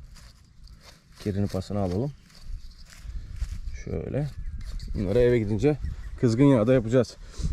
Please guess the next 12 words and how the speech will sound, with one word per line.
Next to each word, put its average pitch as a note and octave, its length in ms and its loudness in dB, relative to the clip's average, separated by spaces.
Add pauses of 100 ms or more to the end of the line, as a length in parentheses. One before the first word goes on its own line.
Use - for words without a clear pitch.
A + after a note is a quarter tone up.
(120)
Yağın B2 340 6
kızması C3+ 400 4
lazım, C3 300 6
yoksa C3 220 4
yağı B2 240 8
çekiyor. C3+ 460 4 (260)
Güzel A#2 240 6
olmuyor B2 320 6
ona A#2+ 120 6
göre. A2+ 200 6 (4000)
Diğeri A#2 280 8
de C#3 200 4